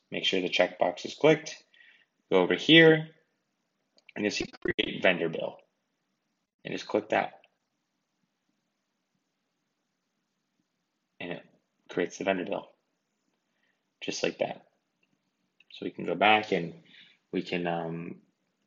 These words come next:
we'll create another invoice quick just to make sure we have it. We'll say this is for Bob Jones. It might say Nicholas Kaczynski again because, um,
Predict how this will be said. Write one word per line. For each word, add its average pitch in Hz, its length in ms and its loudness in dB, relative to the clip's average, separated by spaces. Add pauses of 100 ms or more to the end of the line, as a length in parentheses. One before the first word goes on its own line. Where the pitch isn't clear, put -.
(220)
we'll 92 160 -4
create 90 320 -2
another 85 440 -4
invoice 110 340 2
quick - 300 0
just - 200 -4
to 85 180 -2 (540)
make - 100 -10
sure - 140 -4
we 87 80 -4
have 110 180 0
it. 123 220 -2 (600)
We'll - 100 -12
say 87 200 0
this 87 180 -6
is 87 120 -6
for 90 200 -6
Bob 92 320 -8
Jones. 110 280 -4
It 107 100 2
might 104 240 0
say - 160 -2
Nicholas 90 340 -4
Kaczynski 87 520 -6
again 90 320 -8
because, 90 420 -8
um, 90 300 -12